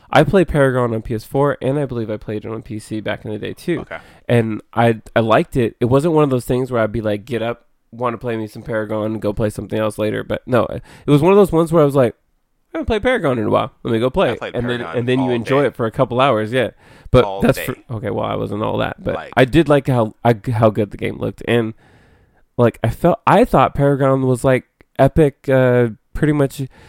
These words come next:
Speaker 1: like, weaseling back into the Unreal Tournament, like,
Speaker 2: Yeah.
Speaker 1: um, I thought they were, like, finally gonna,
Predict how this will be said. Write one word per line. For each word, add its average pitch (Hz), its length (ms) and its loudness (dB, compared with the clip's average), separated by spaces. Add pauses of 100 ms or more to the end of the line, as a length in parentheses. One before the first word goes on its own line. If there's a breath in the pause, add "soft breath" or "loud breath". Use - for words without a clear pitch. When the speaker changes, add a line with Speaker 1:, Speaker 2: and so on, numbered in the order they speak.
(200 soft breath)
Speaker 1:
like, 123 200 2
weaseling 131 800 2
back 120 280 0
into 123 300 -4
the 117 140 -2
Unreal 117 400 2
Tournament, 147 480 -2 (200)
like, 107 280 -2 (340)
Speaker 2:
Yeah. 92 280 -2
Speaker 1:
um, - 280 -10 (140)
I 131 160 0
thought 135 140 0
they 151 80 4
were, 127 260 4
like, 117 180 0
finally 123 480 0
gonna, 113 420 -2